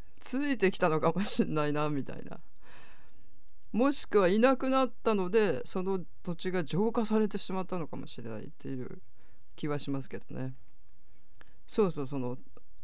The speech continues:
うん、トイレのね、あの、息抜きというか、空気抜き。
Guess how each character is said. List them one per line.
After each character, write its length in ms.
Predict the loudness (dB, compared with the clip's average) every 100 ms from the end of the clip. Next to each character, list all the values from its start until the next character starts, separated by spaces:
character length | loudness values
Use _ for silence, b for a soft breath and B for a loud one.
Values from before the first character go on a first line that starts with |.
| -4 -4
う 60 |
ん、 380 | -4 -6 -4 -4 b b
ト 160 | -2 -2
イ 80 | 2
レ 100 | 2
の 140 | 0
ね、 180 | -2 -2 b b -4
あ 160 | -2
の、 140 | -4 -2
息 260 | -2 0 0
抜 160 | 2
き 220 | 0 -2 -2 -2
と 80 |
い 60 | -4
う 40 |
か、 160 | -2 -4
空 260 | -2 -2 -2
気 140 | -2
抜 160 | -2 -2
き。 220 | -2